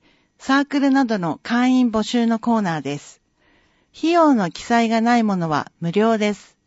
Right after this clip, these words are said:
掲載希望の団体、サークルの人は市ホームページをご覧ください。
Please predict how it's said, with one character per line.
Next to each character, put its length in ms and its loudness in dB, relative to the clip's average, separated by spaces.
掲 220 2
載 280 2
希 140 -2
望 200 2
の 120 -2
団 260 -4
体、 300 -2
サ 220 0
ー 60 0
ク 140 -4
ル 100 -2
の 140 0
人 220 -2
は 200 0
市 400 -4
ホ 160 2
ー 20 4
ム 160 2
ペ 200 2
ー 40 -6
ジ 140 -2
を 100 -2
ご 120 -6
覧 200 -2
く 120 -6
だ 120 -2
さ 200 -4
い。 160 -10